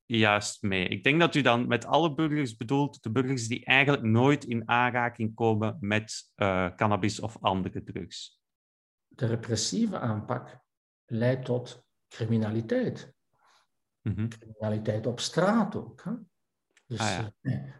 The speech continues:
Speaker 2: als je in Brussel gaat
Speaker 1: Ja.
Speaker 2: wandelen, ja, kun je daar neergeslagen worden door mensen die,
Speaker 1: Mhm.
Speaker 2: eh, verslaafd zijn, drugverslaafd zijn, en, eh, die ook uw geld willen.
Speaker 1: Mhm.
Speaker 2: Eh,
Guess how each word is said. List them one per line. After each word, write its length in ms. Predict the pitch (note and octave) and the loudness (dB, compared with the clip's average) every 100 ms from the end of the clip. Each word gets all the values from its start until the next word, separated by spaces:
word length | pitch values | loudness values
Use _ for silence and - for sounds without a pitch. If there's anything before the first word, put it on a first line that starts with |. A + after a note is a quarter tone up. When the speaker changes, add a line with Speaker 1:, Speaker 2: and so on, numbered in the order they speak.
| - | -16
Speaker 2:
als 220 | - - | -12 -8
je 240 | G#2+ G#2+ A#2+ | -8 -8 -12
in 100 | G#2+ | -8
Brussel 540 | B2+ - G#3+ G3 - - _ _ _ | -6 -2 -2 -4 -8 -16 _ _ _
gaat 240 | - B2 A#2 | 0 0 2
Speaker 1:
Ja. 40 | - | 0
Speaker 2:
wandelen, 360 | B2 B2 G2+ | 0 0 -2
ja, 140 | A#2 G#2 | -2 -2
kun 200 | - A#2 | -2 -2
je 160 | A#2+ | -4
daar 220 | G#2 G2 | -6 -4
neergeslagen 680 | G2 B2 E3 G#3 - G3+ F#3+ | -4 -2 0 0 -2 -2 -2
worden 340 | D#3 D3 B2 A2 | 0 2 2 2
door 100 | G#2 | 0
mensen 360 | B2 E3 D3+ A2+ | -2 -2 -2 -2
die, 380 | G#2+ G#2 - _ _ _ _ F#2+ | -2 -4 -8 _ _ _ _ _
Speaker 1:
Mhm. 140 | G#2 | -8
Speaker 2:
eh, 300 | A2 G#2+ G2+ F#2+ A2+ - | -6 -6 -8 -12 -18 -18
verslaafd 560 | - - - G3+ G#3 - | -14 -10 -4 -2 -2 -2
zijn, 440 | G3 E3+ B2 - | -2 0 -2 -4
drugverslaafd 760 | - E3 - E3+ - F3+ F#3+ - | -2 -2 -2 -6 -6 -4 -4 -4
zijn, 400 | F#3 G#3 F3+ - - - _ _ - | -2 -2 -4 -10 -20 -20 _ _ 2
en, 280 | D#3 E3+ | 6 8
eh, 280 | E3+ D3+ C3 | 8 4 4
die 160 | B2+ B2+ | 4 6
ook 140 | A#2+ | 4
uw 160 | C3 A#2 | 4 2
geld 320 | E3+ A3+ A3 | 4 2 0
willen. 460 | A#3+ G#3 A2+ - - _ _ _ | 0 0 0 -4 -18 _ _ _
Speaker 1:
Mhm. 280 | A2 G#2 | -8 -6
Speaker 2:
Eh, 260 | A2+ A#2 A2 | -8 -10 -10